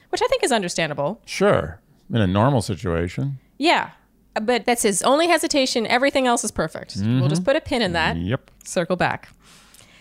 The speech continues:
Speaker 1: So now Greg sits down with Katie and he opens up yet again here.
Speaker 2: Mm-hmm.
Speaker 1: He reveals that he lost a major piece of himself with his dad, and he pauses for a long time here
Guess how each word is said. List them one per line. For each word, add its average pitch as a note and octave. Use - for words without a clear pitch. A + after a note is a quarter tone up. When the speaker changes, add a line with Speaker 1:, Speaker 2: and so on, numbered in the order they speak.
Speaker 1:
So C4+
now C#4+
Greg A3+
sits -
down E3+
with F#3
Katie C3
and G3+
he A#3
opens F#4
up D#4+
yet A3
again B3+
here. D3+
Speaker 2:
Mm-hmm. A#2+
Speaker 1:
He A#3
reveals A3+
that G3+
he G#3+
lost G3+
a G#3+
major A#3
piece -
of G#3
himself F3
with F#3
his D#3
dad, C3+
and F#3
he F3
pauses F#3
for -
a E3+
long F#3
time D#3+
here D#3